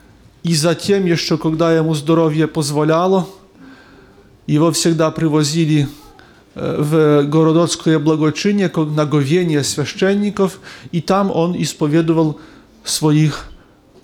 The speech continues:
собратьев. Но когда он перешел в Белосток, он также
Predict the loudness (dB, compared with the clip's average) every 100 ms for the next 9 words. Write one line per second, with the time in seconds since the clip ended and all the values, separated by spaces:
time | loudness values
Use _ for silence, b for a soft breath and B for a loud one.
0 | _ _ -18 -8 -2 0 2 0 -4 -8
1 | -8 -12 -20 -20 -20 -20 _ _ b b
2 | -4 0 0 2 2 0 0 2 2 0
3 | -2 0 2 2 0 -2 0 -2 -2 0
4 | 0 0 -2